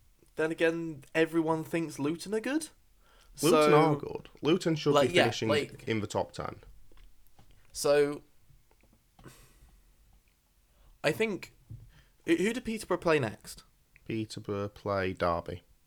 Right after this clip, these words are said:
Speaker 1: Right. If Peterborough do not beat Derby, Peterborough should be worried.
Speaker 2: Yes.
Speaker 1: Based on this game, I don't think you can be too worried. Admitted, like, like, because, sure,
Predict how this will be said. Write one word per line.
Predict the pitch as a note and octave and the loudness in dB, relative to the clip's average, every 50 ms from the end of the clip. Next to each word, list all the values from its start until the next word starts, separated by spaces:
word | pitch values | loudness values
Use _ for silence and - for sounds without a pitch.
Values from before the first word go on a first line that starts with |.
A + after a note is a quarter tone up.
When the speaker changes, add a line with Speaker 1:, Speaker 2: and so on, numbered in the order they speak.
| _ _ _ _ _ - - _ _ _ - | _ _ _ _ _ -20 -20 _ _ _ -6
Speaker 1:
Right. | A#2 G#2 G2 F2+ F2+ - - - - - _ _ _ _ _ _ _ _ _ - | -2 -2 -2 -2 -6 -10 -16 -18 -18 -18 _ _ _ _ _ _ _ _ _ -6
If | - A#2 A2+ - - | -4 -4 -4 -4 -8
Peterborough | - F#3+ G#3+ G#3+ - D#3 B2+ B2+ A#2+ | -8 -8 -6 -2 -4 0 2 2 0
do | A2 - C3+ C3 | 2 2 0 0
not | B2+ B2 B2 A#2+ - - | 2 2 0 -2 -2 -6
beat | B2 A2+ - - - | -6 -6 -6 -6 0
Derby, | C#3 D#3 F#3 F#3+ C#3+ A#2+ A2 G2+ G2 G2 G2 _ _ _ _ _ _ | 4 4 6 6 4 4 0 -2 -4 -6 -10 _ _ _ _ _ _
Peterborough | - - - A2 G#2+ - A2 - - G#2+ G2+ | -16 -10 -8 -8 -4 -4 -6 -4 -2 -4 -2
should | F#2 - A2 - - | -2 -4 -8 -8 -8
be | G2 F#2+ | -10 -12
worried. | F2+ G2 B2+ D3 C3+ F#2 F2+ F2 - - - _ _ _ _ _ - | -2 2 2 2 2 2 -2 -12 -18 -20 -20 _ _ _ _ _ -6
Speaker 2:
Yes. | A#2+ G#2+ F#2 E2 - - - - - - _ _ _ _ _ _ _ _ _ _ _ _ _ _ _ _ _ _ _ _ _ _ _ _ _ _ _ B2+ | -2 -2 -2 -2 -4 -8 -14 -14 -14 -16 _ _ _ _ _ _ _ _ _ _ _ _ _ _ _ _ _ _ _ _ _ _ _ _ _ _ _ -2
Speaker 1:
Based | - D3+ D#3+ D#3+ - - | 2 2 2 2 2 0
on | C#3 C#3 D3 E3 | 0 0 2 2
this | G#3 A#3 A3 - - | 2 0 0 0 -6
game, | - G#2+ G#2 G#2 G#2 G#2 G#2 A2+ - _ _ _ _ _ - | -6 -6 -4 -4 -6 -6 -8 -10 -14 _ _ _ _ _ -4
I | B2 B2 | -4 -4
don't | A#2 A#2 - C3+ C#3 C#3+ C#3+ - - | -4 0 2 2 2 2 0 -6 -6
think | - D3 C3+ B2+ - | -4 -4 -4 -2 -4
you | B2 B2+ | -6 -6
can | - B2 A2 | -6 -6 -6
be | G#2 A2 | -6 -8
too | G#2+ - - A#2+ A2 G#2 | -8 -6 -4 -4 -4 -4
worried. | G2 G2+ F2+ F2 F2 E2 D#2+ D#2+ - - - - - - - - - - - - - - _ _ _ _ - - | -4 -6 -8 -8 -10 -12 -14 -16 -20 -20 -20 -20 -20 -20 -20 -20 -20 -20 -20 -20 -20 -20 _ _ _ _ 0 0
Admitted, | C3+ C#3 C#3+ F3 B3 - - - D3+ A#2 - - | 0 2 2 0 0 0 2 0 0 0 0 0
like, | A#2 A#2 A#2 - A#2 | 2 2 2 2 2
like, | B2 A#2+ A#2 A2 A#2+ | 2 2 2 0 -2
because, | - - C#3 B2+ A#2+ A#2 A#2+ - - - - | -6 0 0 0 0 0 -4 -10 -14 -16 -12
sure, | - - - - C4+ D4+ A#3 - - - | -10 -6 -2 -2 0 0 0 -2 -4 -10